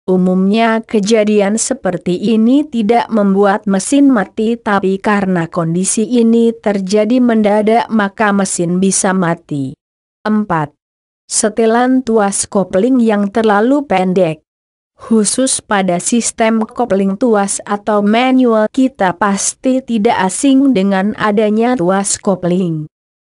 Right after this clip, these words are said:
Fungsi tuas ini yakni untuk membebaskan kampas kopling dari driven plate. Di ujung kabel kopling kita akan menemukan sebuah screw adjuster yang berfungsi sebagai pengatur jarak bebas kopling.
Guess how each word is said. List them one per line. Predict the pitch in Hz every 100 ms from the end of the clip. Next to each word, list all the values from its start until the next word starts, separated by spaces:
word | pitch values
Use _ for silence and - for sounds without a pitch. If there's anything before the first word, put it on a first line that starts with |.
| _ -
Fungsi | - 233 226 - 359
tuas | 359 214 196 202 -
ini | 220 214 190 190
yakni | 185 - 214 233 -
untuk | 202 196 196 233 233
membebaskan | 208 196 180 196 185 - 208 185 190
kampas | 214 202 202 175 170 -
kopling | - 185 185 196 196
dari | 208 214 226 226
driven | 202 285 302 220 220 220
plate. | 208 - 185 185 196 - - _ _ _ _ -
Di | 247 -
ujung | - 226 208 226 220
kabel | 208 202 190
kopling | 202 196 - 190 196 190
kita | 226 - 208 196
akan | 202 214 202
menemukan | 190 190 190 180 180 196 196
sebuah | - 202 190 196 196 190
screw | - - 220 226
adjuster | 233 247 214 208 - - 254
yang | 220 214 202 214 -
berfungsi | 185 196 202 - 226 233 - 254
sebagai | 277 - 185 180 180 170
pengatur | 170 220 202 202 - 190 175
jarak | 170 202 196 208 196
bebas | 185 180 190 - -
kopling. | 202 185 175 185 170 151